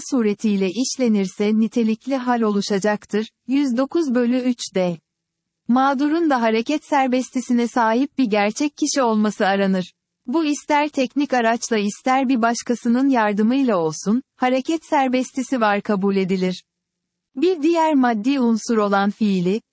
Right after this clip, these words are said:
bir kimseyi hukuka aykırı olarak bir yere gitmek veya bir yerde kalmak özgürlüğünden mahrum etmek, oluşturur.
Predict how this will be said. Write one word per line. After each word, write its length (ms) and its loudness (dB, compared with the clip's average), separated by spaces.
bir 100 0
kimseyi 580 -2
hukuka 460 -2
aykırı 520 0
olarak 440 0
bir 80 2
yere 260 2
gitmek 500 -4
veya 360 0
bir 60 2
yerde 380 0
kalmak 460 0
özgürlüğünden 880 2
mahrum 380 2
etmek, 360 -2
oluşturur. 580 0